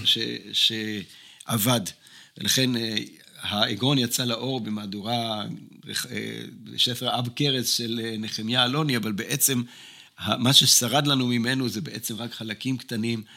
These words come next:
שאפשר רק מ-, להתרשם מהם, מגדולתו של,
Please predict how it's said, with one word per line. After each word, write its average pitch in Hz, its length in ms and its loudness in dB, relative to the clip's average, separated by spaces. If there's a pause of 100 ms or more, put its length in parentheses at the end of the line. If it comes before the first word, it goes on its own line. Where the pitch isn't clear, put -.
(200)
שאפשר - 300 2
רק 120 200 4
מ-, 110 40 -2
להתרשם 120 680 6
מהם, 117 380 2 (500)
מגדולתו 110 1200 0
של, 113 340 4